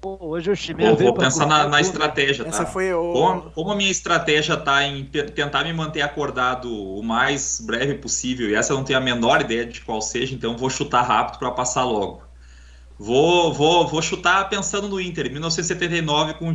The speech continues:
Speaker 2: com o tricampeonato invicto.
Speaker 3: Será que Danoninho chegou no Brasil no ano do tri? Não chegou!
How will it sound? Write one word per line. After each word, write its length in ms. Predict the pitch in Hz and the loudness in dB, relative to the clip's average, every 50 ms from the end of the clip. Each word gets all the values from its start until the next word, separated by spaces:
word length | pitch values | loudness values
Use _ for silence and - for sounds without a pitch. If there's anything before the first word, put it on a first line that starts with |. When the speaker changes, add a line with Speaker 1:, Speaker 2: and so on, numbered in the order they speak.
| 160 - - | -4 -4 -8
Speaker 2:
com 140 | - 160 | -8 -8
o 40 | 156 | -4
tricampeonato 600 | 156 156 147 - 156 143 151 147 143 - 135 - 151 | -2 -4 -2 -2 -2 0 0 0 0 0 -2 -2 -4
invicto. 420 | 139 120 117 101 - - - - - - - - | -6 -4 -6 -8 -8 -12 -20 -20 -20 -20 -20 -14
Speaker 3:
Será 500 | - - - - - 233 208 185 185 233 | -8 -4 -2 0 0 2 2 2 2 0
que 140 | - - 240 | 0 -4 -14
Danoninho 720 | 180 170 214 240 262 269 254 233 214 208 208 214 254 285 262 | -4 0 2 2 2 4 2 2 2 2 -2 -4 -4 -4 -4
chegou 340 | - - 233 - 185 208 | -2 -2 -4 -2 -2 -2
no 120 | 240 269 262 | -2 -2 -4
Brasil 680 | 214 214 196 180 160 156 151 170 196 240 254 220 170 - - - - - - - | -2 -2 -2 -2 -4 -8 -10 -10 -10 -8 -10 -12 -14 -16 -20 -20 -20 -20 -16 -10
no 220 | 196 202 208 185 | -8 -4 -2 -2
ano 220 | 190 226 262 269 214 | -2 -2 -2 -4 -6
do 100 | 190 190 | -8 -8
tri? 420 | 190 - 170 208 254 262 - - - - - - - - - - - - - - - - - - - - - - - - - | -8 -8 -8 -6 -8 -8 -10 -12 -18 -20 -20 -20 -20 -20 -20 -20 -20 -20 -20 -20 -20 -20 -20 -20 -20 -20 -20 -20 -20 -20 -10
Não 320 | 311 311 370 381 359 339 302 | -4 0 2 2 2 2 2
chegou! 360 | - 349 349 302 302 294 | 0 0 6 8 8 8